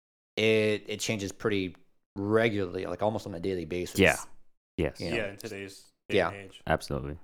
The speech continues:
Speaker 1: Yeah, especially when you're getting to legal work, so.
Speaker 3: I don't know anything about legal work.
Speaker 1: Yeah.
Speaker 3: But, no,
Speaker 1: It's
Speaker 3: yeah, technology is <clears throat> constantly changing daily, and it's like people aren't adapting to it. That's what pisses me off about people.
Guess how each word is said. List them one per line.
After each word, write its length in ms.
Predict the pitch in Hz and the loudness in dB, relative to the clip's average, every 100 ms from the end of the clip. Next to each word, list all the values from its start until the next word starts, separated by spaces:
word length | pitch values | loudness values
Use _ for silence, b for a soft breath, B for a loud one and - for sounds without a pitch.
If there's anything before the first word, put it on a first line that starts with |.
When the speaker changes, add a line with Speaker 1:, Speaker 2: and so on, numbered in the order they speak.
| - | 0
Speaker 1:
Yeah, 120 | 101 | 0
especially 300 | 87 135 - | 2 0 0
when 60 | 131 | 0
you're 80 | 107 | 0
getting 200 | 110 104 | 0 -2
to 40 | |
legal 300 | 85 101 90 | -4 -2 -4
work, 280 | 78 92 - _ _ | -6 -10 -12 _ _
so. 200 | 80 76 - - | -4 -4 -10 -14
Speaker 3:
I 60 | |
don't 300 | 104 107 113 113 | -14 -14 -20 -18
know 80 | |
anything 300 | 113 107 107 | -16 -16 -16
about 280 | 107 101 98 | -12 -12 -12
legal 240 | 107 101 101 | -14 -14 -16
work. 180 | 101 _ _ _ - | -18 _ _ _ -10
Speaker 1:
Yeah. 600 | 85 82 82 87 101 - | -4 -2 -2 -4 -6 -2
Speaker 3:
But, 280 | 131 110 - | 0 0 -2
no, 120 | 117 | -2
Speaker 1:
It's 100 | 107 | -2
Speaker 3:
yeah, 140 | 104 | -6
technology 640 | 104 123 110 139 117 95 90 | -8 -8 -6 -4 -4 -8 -10
is 100 | 104 - | -10 -10
<clears throat> 120 | - | -16
constantly 640 | - 135 156 147 - 95 101 | -8 -6 -4 -6 -14 -20 -18
changing 420 | - 101 98 98 | -16 -16 -16 -8
daily, 380 | - 139 147 95 | 0 0 0 -4
and 80 | 92 | -12
it's 140 | 95 | -16
like 160 | - 92 | -16 -14
people 220 | 113 104 | -14 -12
aren't 160 | 98 92 | -12 -12
adapting 420 | 90 95 101 104 | -12 -10 -10 -14
to 120 | 98 95 | -14 -12
it. 80 | 101 | -10
That's 140 | 143 | -8
what 100 | 156 | -8
pisses 260 | 135 120 104 | -8 -10 -12
me 100 | 95 | -14
off 140 | 117 | -14
about 240 | - - - | -14 -18 -18
people. 280 | 90 92 | -18 -18